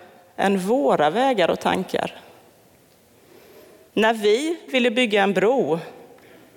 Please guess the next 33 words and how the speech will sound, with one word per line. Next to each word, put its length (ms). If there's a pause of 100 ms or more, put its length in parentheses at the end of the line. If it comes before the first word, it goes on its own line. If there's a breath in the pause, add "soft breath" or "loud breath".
(340 loud breath)
så 180
kanske 320
han 480
ville 200
bana 480
en 140
väg 360 (140)
genom 360
havet. 760 (2000 loud breath)
Är 160
vi 180
beredda 680 (540 loud breath)
att 160
låta 420
oss 200
bli 180
använda 560
av 120
Gud 380
på 120
det 180
sätt 440
som 240
han 400
vill? 360 (1300 loud breath)
Är 160
vi 280
beredda 580
att 180
ta 160
steg 560
i 60
tro 540